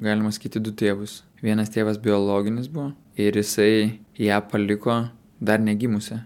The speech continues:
Ir kažkaip ilgą laiką psichoterapijoje mes netgi nedirbome šitą temą. Kad užtruko keletą metų, kol jinai viduje kažkaip pajuto, kad jo, čia yra labai svarbus skausmas. Čia yra paliktumas.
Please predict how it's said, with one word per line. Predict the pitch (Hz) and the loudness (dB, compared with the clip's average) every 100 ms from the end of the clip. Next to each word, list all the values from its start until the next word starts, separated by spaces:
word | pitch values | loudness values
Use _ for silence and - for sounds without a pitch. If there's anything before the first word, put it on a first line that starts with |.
| - _ _ 127 | -16 _ _ -6
Ir | 107 | -4
kažkaip | 113 - 110 - - | -6 -6 -6 -4 -2
ilgą | 123 113 | 2 2
laiką | 107 127 113 | 2 0 -6
psichoterapijoje | - - 104 107 110 113 117 113 110 110 113 - _ _ - | -6 -6 -4 -2 -2 0 0 2 2 0 -4 -18 _ _ -2
mes | 110 113 117 | 0 0 0
netgi | 110 104 | 0 2
nedirbome | 104 98 120 107 101 107 | 0 0 0 0 -2 -4
šitą | - 98 | -8 -8
temą. | - 104 107 - _ | -4 -4 -6 -12 _
Kad | - 110 | -10 -10
užtruko | - - 117 110 | -10 -8 -6 -4
keletą | 113 104 110 107 | -4 -2 -2 -2
metų, | 104 101 107 120 | -2 -2 -4 -6
kol | - 107 | -4 -2
jinai | 107 104 110 | -2 -2 -4
viduje | 107 110 104 104 113 131 - _ _ - | -4 -2 0 0 -2 -6 -10 _ _ -20
kažkaip | 127 - 113 - | -18 -12 -12 -6
pajuto, | 107 104 113 113 | -2 -2 -2 -6
kad | 110 110 - | -6 -10 -4
jo, | 113 107 110 - | 0 0 -4 -12
čia | - - 110 | -16 -6 -4
yra | 113 | -2
labai | 117 110 123 | -2 -2 -4
svarbus | 127 127 127 | -6 -8 -8
skausmas. | - 151 - 120 - _ _ - _ - | -8 -8 -8 -12 -14 _ _ -20 _ -10
Čia | - | 0
yra | 113 | 0
paliktumas. | 107 107 110 - 151 113 - | 2 -2 -2 -4 -4 -6 -10